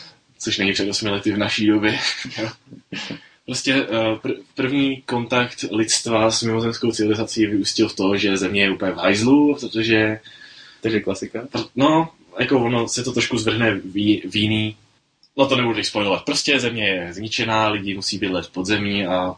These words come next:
Speaker 1: za chvíli vyhynou do, je to tam daný tak, že do roka vyhynou,
Speaker 2: Jsou tam alieni?
Speaker 1: vy-, vyhyne lidstvo.
Speaker 2: Jsou tam alieni?
Speaker 1: Ne.
Speaker 2: Jsou tam alieni?
Speaker 1: Jsou tam mimozemšťani, jsou modrý, vypadají jak lidi, to je teď jedno. Takže,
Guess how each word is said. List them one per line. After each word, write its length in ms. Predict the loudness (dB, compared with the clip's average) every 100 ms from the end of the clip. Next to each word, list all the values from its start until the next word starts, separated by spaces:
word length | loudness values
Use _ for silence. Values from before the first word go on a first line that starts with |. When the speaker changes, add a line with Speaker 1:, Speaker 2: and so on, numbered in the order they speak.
| _
Speaker 1:
za 100 | -6
chvíli 500 | -2 0 4 4 2 0
vyhynou 540 | 0 0 0 0 0
do, 180 | -2 -6 -8 -14 -10 -4
je 100 | -2
to 100 | 0
tam 120 | 0
daný 180 | 2 0
tak, 160 | -2 0
že 100 | 0
do 100 | 0
roka 240 | -2 -2
vyhynou, 500 | -2 0 -2 -2 -4
Speaker 2:
Jsou 120 | -2
tam 160 | 0 2
alieni? 320 | 0 -2 -4
Speaker 1:
vy-, 280 | -2 0 0
vyhyne 280 | -2 -2 0
lidstvo. 400 | -2 -4 -8 -12 -16 -16
Speaker 2:
Jsou 100 | -8
tam 120 | -4
alieni? 500 | -4 -6 -8 -6 -6 -6
Speaker 1:
Ne. 200 | -10 -12 _ _ -4
Speaker 2:
Jsou 80 | 2
tam 120 | 6
alieni? 280 | 8 10 8 4
Speaker 1:
Jsou 60 |
tam 180 | 2 4
mimozemšťani, 640 | 4 2 0 2 2 2
jsou 160 | 0 0
modrý, 400 | 0 2 0 -2
vypadají 340 | -4 -4 -4
jak 100 | -4
lidi, 420 | -6 -4 -4 -6 -8 -20 -20 _ _ _ _
to 80 | -2
je 60 |
teď 140 | 0 0
jedno. 300 | -2 -4 -12 _ _ _ -4
Takže, 300 | -2 0